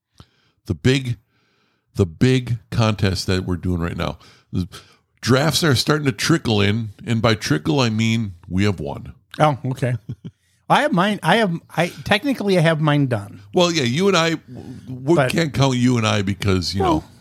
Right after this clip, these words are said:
Speaker 2: it's still, it's three people.
Speaker 1: <clears throat> It's three people, but we can't win.
Speaker 2: There's a, there's a lot of people that are waiting for these last minute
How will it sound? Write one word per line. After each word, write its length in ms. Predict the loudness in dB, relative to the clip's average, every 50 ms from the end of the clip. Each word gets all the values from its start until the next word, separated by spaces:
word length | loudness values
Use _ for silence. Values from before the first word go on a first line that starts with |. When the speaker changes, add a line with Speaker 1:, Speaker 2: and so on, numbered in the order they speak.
| -16
Speaker 2:
it's 80 | -14 -8
still, 240 | -4 -2 -2 -2 -4 -8 _ _ _ _
it's 240 | -20 -16 -14 -14 -8
three 180 | -2 -2 -2
people. 360 | -2 0 -2 -2 -2 -4 -4 -6 -4 -6 -6 -8
Speaker 1:
<clears throat> 200 | -10 -12 -6 -2
It's 240 | -2 -2 -2 -4
three 240 | -2 0 0 2 2
people, 320 | 0 0 0 0 0 0 0
but 260 | 0 -4 -4 -4 -2
we 160 | 0 0 0
can't 300 | 0 0 0 0 0 -2
win. 180 | -4 -4 0 2
Speaker 2:
There's 180 | 2 4 4
a, 60 | 2
there's 240 | 2 4 4 4 4
a 60 | 4
lot 240 | 4 4 4 4 4
of 80 | 2 2
people 240 | -2 0 2 2 4
that 80 | 4
are 60 | 4 4
waiting 320 | 4 2 0 2 0 -2
for 160 | 0 0 0
these 240 | 0 0 -2 -2 -2
last 400 | -2 0 0 0 0 -2 -2 0
minute 300 | 0 2 2 2 0 -2